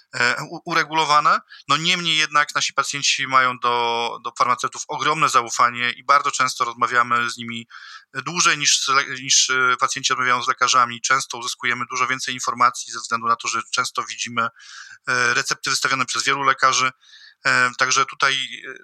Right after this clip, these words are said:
to, to zainteresowanie pacjentem ze strony farmaceutów nie jest niczym nowym. E, czymś nowym jest to, że fac-, że, że pacjenci zaczynają coraz częściej szukać pomocy farmaceuty i coraz częściej ją doceniać,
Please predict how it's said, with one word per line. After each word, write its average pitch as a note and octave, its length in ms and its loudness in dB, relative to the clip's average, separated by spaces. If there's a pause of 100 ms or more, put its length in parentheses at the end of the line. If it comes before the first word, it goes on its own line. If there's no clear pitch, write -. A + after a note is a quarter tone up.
(120)
to, B2 420 2
to B2+ 100 -6
zainteresowanie C3+ 880 2
pacjentem C3 540 0
ze A#2+ 80 -2
strony B2+ 280 -4
farmaceutów B2 580 -2
nie C3 60 -4
jest B2+ 140 -4
niczym B2+ 200 -4
nowym. C3+ 340 0 (640)
E, C3+ 60 -8 (120)
czymś D3 220 2
nowym E3+ 240 2
jest C#3 160 -2
to, C#3+ 100 2
że C3+ 80 2
fac-, - 300 -2
że, B2+ 220 0
że B2 160 -4
pacjenci C3+ 360 -4
zaczynają B2+ 400 0 (100)
coraz B2+ 240 2
częściej B2 340 2
szukać - 240 -4
pomocy A2 280 -6
farmaceuty A2+ 580 -2
i - 20 -8
coraz A2 180 0
częściej A#2+ 240 -2
ją G#2+ 100 -2
doceniać, C#3 500 -2